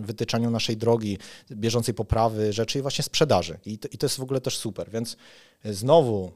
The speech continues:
odpowiadając bardzo długo na to twoje pytanie, robimy bardzo mało, jeżeli chodzi o sprzedaż, natomiast to, co u nas działa, to właśnie znowu,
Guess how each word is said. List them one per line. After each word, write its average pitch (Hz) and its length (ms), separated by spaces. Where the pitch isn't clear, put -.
odpowiadając 120 760
bardzo 120 320
długo 117 280
na 110 100
to 107 100
twoje 104 240
pytanie, 101 460
robimy 127 320
bardzo 120 360
mało, 104 280
jeżeli 90 220
chodzi 92 220
o 90 60
sprzedaż, 104 520
natomiast 104 360
to, 113 120
co 107 200
u 101 120
nas 92 180
działa, 101 380
to 101 340
właśnie 98 300
znowu, 95 480